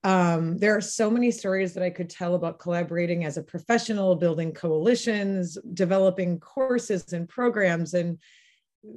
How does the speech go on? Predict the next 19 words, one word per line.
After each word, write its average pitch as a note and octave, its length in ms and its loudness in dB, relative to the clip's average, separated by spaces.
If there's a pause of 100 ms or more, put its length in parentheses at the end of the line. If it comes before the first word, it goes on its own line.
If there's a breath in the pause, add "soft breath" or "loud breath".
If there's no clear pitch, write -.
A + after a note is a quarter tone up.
(140)
meeting G#3+ 600 0
goals G3+ 520 -2
with F3+ 280 -6
clients G#3 760 -2
and F3 520 0 (260)
starting A3+ 420 0
new A3 120 -2
projects G#3 540 0
that F#3+ 100 0
I G3 80 -2
could F#3+ 180 -8
get F#3+ 140 -2
into. G#3+ 340 0
But F3 260 -2
I've F#3 200 0
decided, A#3 680 -2
I F#3 100 -4
guess, G#3+ 420 -4
because, G3 720 -2